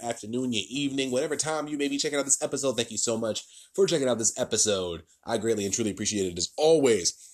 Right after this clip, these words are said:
I hope you enjoyed that opening rant I had about what happened last night with Monday Night Raw. Um, I was only gonna talk about the, uh, shakeup, uh, Mister McMahon segment of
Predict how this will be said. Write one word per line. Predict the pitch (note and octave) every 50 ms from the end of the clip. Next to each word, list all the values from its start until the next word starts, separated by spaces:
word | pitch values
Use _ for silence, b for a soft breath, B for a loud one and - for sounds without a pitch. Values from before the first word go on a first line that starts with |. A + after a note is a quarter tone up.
| B B B B B B B B B B B B - - _ _ _ _ _ _ _ _
I | G2+ G#2 A2
hope | C#3 F3 F3 F3+
you | F#3+ F3+
enjoyed | E3+ D#3 C3+ C#3+ D3+ D3 C#3+
that | C3+ B2+ -
opening | B2+ B2 B2 B2+ A#2+ A2+ A2
rant | G#2 G#2 G#2+ G#2 G#2
I | G2+ G2+
had | G#2 F#2+ F#2+ F#2+ F#2+ F2+ F2+ - _ _ _ _ _ _ _ _ _ _ _ _ _ _ _ _ _ _ - - -
about | G2 G2 G#2+ G#2+ G2
what | G#2 A2
happened | A2 G2+ - A2+ G2+
last | G#2 G2+ G2 F#2+ - G#2+
night | G#2+ G2+ F#2+
with | G2 F#2+ -
Monday | G#2 G2 F#2+ F#2+ F2+
Night | F2+ F2+ E2+ D#2
Raw. | F2 F2 F2 F2 F2 E2+ E2 - - _ _ _ _ _ _ _ _ -
Um, | E2 E2+ E2+ E2+ E2 E2 D#2+ D#2+ D2 F2+
I | G#2+
was | A2+ A2+ A2+
only | C#3 D#3 E3+
gonna | D#3+ C#3+ C3
talk | C#3+ B2+
about | B2+ B2 A#2 A2 - A2
the, | A2 A2 G#2+ G#2+ G2+
uh, | G2+ F#2+ F#2 F2+ F2 E2 D#2+ D2+ -
shakeup, | - - - B2 A#2+ G#2+ B2 A#2 A2 - - _ _ _ _ _ _ - - _ _ G2+
uh, | G#2 F#2+ F2 F2 E2 E2 E2 - - _ -
Mister | G#2+ G#2 G#2+ A#2 A#2 B2+ B2 A2 A#2+ A#2+
McMahon | A2+ A#2+ A#2 A#2 A2+
segment | G#2+ - C3+ B2 A#2 A#2+ A#2 -
of | - A2+ G#2+ G#2 G2+ G2 F#2 F2+